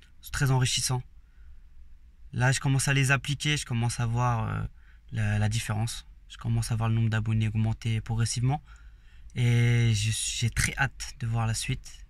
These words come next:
parce que je sens que ça va, ça va vraiment porter ses fruits. Alors voilà,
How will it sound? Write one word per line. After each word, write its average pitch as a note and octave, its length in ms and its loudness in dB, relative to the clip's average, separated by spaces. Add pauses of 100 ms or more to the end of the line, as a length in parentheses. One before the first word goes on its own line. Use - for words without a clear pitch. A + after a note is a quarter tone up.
parce - 160 -10
que A2 440 -2
je G#2 140 0
sens B2 280 0
que - 60 -10
ça A2 160 -6
va, G#2+ 180 -4
ça - 160 -12
va G#2+ 120 -2
vraiment A#2 280 2
porter A#2+ 240 -8
ses - 140 -8
fruits. - 180 -10 (840)
Alors G#2 160 -2
voilà, G#2+ 240 -2